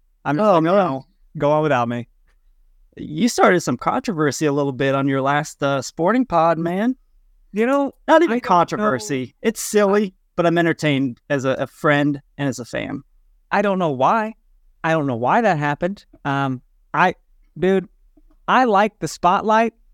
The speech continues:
Speaker 1: but only, like, within my bubble. I'm not trying to go be part of other bubbles. I very much wanna stay,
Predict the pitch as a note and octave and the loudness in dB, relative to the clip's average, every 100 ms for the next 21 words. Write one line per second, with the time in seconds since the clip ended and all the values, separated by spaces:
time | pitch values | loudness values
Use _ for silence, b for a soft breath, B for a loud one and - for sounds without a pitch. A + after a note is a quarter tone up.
0 | - D#3+ E3+ E3+ G3 F#3 E3+ D#3 _ _ | -6 -4 -2 -2 0 2 2 0 _ _
1 | D3+ C#3 D3+ D#3 D3 B2 A2+ C#3 F#3 B3 | -4 -2 0 0 0 -2 0 0 0 -4
2 | _ _ _ _ - D#3+ C4+ D4 A#3 - | _ _ _ _ -4 0 2 0 -2 -2
3 | B3+ A#3 A3 F#3+ F#3 F#3 D3+ F#3+ F#3+ F#3 | 0 2 0 -2 0 -2 -2 -4 -2 -4
4 | F3 - F#3 E3+ E3 D#3+ C3+ C3 D#3+ G#2 | -4 -2 0 2 0 -2 -2 2 0 0
5 | - - _ _ _ _ _ C#3+ D3 G3+ | -16 -20 _ _ _ _ _ -4 -2 0
6 | A3+ G3+ G#3 - F#3+ F3 - F#3 E3+ D#3 | 2 2 0 0 -2 -2 -2 -2 0 0
7 | D3 | -4